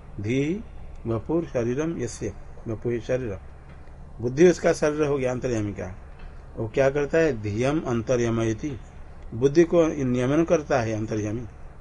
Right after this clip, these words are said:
इसी प्रकार प्रत्येक पर्याय में कहेंगे, यह पृथ्व्याम तिष्ठन्, पृथ्वी के अंदर रहता है, पृथ्वी के अंदर है, जो पृथ्वी उसको नहीं जानती है,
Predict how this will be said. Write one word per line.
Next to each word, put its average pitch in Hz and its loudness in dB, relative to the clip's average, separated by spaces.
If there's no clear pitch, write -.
इसी 135 0
प्रकार 139 4
प्रत्येक 151 0
पर्याय 135 6
में 135 0
कहेंगे, 135 0
यह 123 2
पृथ्व्याम 127 0
तिष्ठन्, 123 -2
पृथ्वी 135 -2
के 135 0
अंदर 123 2
रहता 120 0
है, 120 -4
पृथ्वी 139 2
के 135 0
अंदर 113 6
है, 120 2
जो 135 4
पृथ्वी 135 0
उसको 131 -2
नहीं 120 0
जानती 123 2
है, 110 -4